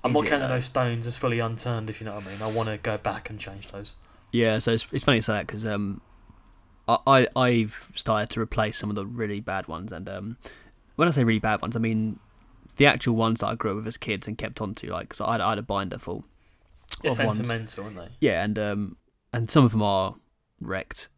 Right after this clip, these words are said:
Speaker 2: I mean, not as, not as bad as you think, to be honest, but they're wrecked, like, the whitening's all over the place, and, um,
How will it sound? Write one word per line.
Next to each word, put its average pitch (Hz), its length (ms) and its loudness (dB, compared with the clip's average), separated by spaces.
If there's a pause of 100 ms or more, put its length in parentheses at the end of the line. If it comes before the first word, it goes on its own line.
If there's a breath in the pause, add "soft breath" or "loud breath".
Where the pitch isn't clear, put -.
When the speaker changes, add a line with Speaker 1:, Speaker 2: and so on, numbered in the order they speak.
(140)
Speaker 2:
I 120 80 2
mean, 120 200 4
not 151 260 4
as, 131 120 0
not 175 140 0
as 131 60 -2
bad 139 120 0
as 120 100 0
you 120 80 -4
think, - 400 -6
to - 80 -16
be 101 80 -8
honest, 95 240 -6
but - 140 -8
they're 110 100 -6
wrecked, - 460 -10
like, 90 220 -6
the - 80 -10
whitening's 95 500 -4
all 90 100 -8
over 90 120 -6
the 90 60 -8
place, 95 300 -8
and, - 180 -8
um, 95 220 -10